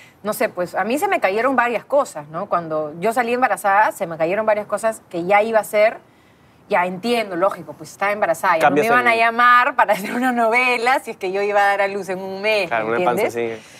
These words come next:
Speaker 1: Pero, mm, ¿qué, qué te estaba diciendo? Se me fue, <laughs> se
Speaker 2: De
Speaker 1: me
Speaker 2: la,
Speaker 1: fue. ¿Por qué
Speaker 2: el
Speaker 1: te estaba
Speaker 2: trabajo,
Speaker 1: diciendo? ¿Por
Speaker 2: el
Speaker 1: qué te
Speaker 2: trabajo
Speaker 1: estaba
Speaker 2: de las
Speaker 1: diciendo?
Speaker 2: redes sociales,
Speaker 1: Ah,
Speaker 2: el
Speaker 1: sí,
Speaker 2: actor
Speaker 1: sí, sí,
Speaker 2: espera, sí.
Speaker 1: claro,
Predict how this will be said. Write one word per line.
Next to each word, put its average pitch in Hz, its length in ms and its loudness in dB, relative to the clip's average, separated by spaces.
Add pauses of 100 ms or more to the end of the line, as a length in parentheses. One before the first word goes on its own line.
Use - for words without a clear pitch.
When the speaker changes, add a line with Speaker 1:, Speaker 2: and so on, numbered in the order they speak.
(420)
Speaker 1:
Pero, 214 640 4
mm, 208 240 -6 (1600)
¿qué, 311 100 -6
qué 330 80 -4 (120)
te 523 80 2
estaba 539 220 2
diciendo? 370 360 0
Se 294 120 2
me 233 100 -2
fue, 294 260 2
<laughs> - 20 -6
se 285 100 -2
Speaker 2:
De - 100 4
Speaker 1:
me 339 120 4
Speaker 2:
la, 320 80 6
Speaker 1:
fue. - 80 4
¿Por 320 140 4
qué - 80 4
Speaker 2:
el - 60 0
Speaker 1:
te 554 60 8
estaba 554 120 10
Speaker 2:
trabajo, 494 160 6
Speaker 1:
diciendo? 381 240 0
¿Por 359 100 0
Speaker 2:
el - 0 -
Speaker 1:
qué 285 60 4
te - 60 4
Speaker 2:
trabajo 180 200 8
Speaker 1:
estaba - 140 4
Speaker 2:
de 190 40 6
las 170 100 6
Speaker 1:
diciendo? 170 140 4
Speaker 2:
redes 180 120 2
sociales, 160 360 4
Speaker 1:
Ah, - 160 8
Speaker 2:
el 302 60 2
Speaker 1:
sí, 156 60 4
Speaker 2:
actor 349 200 4
Speaker 1:
sí, 359 60 4
sí, 359 60 2
Speaker 2:
espera, 240 200 0
sí. - 60 -12
Speaker 1:
claro, 247 320 2